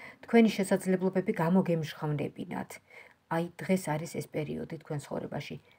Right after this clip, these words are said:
ვსაუბრობ მეორე ვარიანტზე. მოდით, ვნახოთ, რა პერსპექტივები ჩანს, რა მომავლის შანსები ჩანს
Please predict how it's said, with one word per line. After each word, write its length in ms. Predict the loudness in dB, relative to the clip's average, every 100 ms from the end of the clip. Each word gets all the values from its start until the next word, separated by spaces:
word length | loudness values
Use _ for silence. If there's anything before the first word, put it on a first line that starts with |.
| _ _ -4
ვსაუბრობ 400 | 0 2 2 0
მეორე 320 | 2 2 2
ვარიანტზე. 580 | 0 -4 -4 -10 -8 -8 -10 -14 -8 -6
მოდით, 300 | -6 -6 -6
ვნახოთ, 360 | -4 -6 -6 -6
რა 140 | -6 -4
პერსპექტივები 800 | -4 -6 -12 -10 -8 -8 -8 -10
ჩანს, 300 | -8 -8 -10 -18 -20 _ _ -10
რა 180 | -6
მომავლის 500 | -2 -2 -2 -2 -6 -10
შანსები 480 | -8 -6 -6 -10
ჩანს 280 | -6 -4 -4